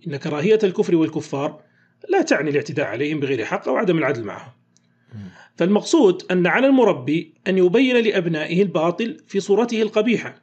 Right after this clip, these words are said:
Speaker 1: ويحذرهم منه، مع مراعاة، كما قلنا، سن الطفل وفهمه،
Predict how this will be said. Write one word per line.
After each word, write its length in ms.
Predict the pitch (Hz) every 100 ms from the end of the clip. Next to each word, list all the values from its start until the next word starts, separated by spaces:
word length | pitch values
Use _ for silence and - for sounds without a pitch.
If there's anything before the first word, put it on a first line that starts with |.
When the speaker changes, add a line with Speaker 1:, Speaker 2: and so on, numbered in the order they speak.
| _
Speaker 1:
ويحذرهم 600 | 135 - 143 208 214 208
منه، 140 | 175 - _ _ _ _ -
مع 160 | 147
مراعاة، 400 | 185 196 202 277 - 233 - _
كما 200 | 190 175
قلنا، 500 | 156 165 147 208 -
سن 260 | - 233 208
الطفل 340 | 165 175 196
وفهمه، 400 | 170 170 123 113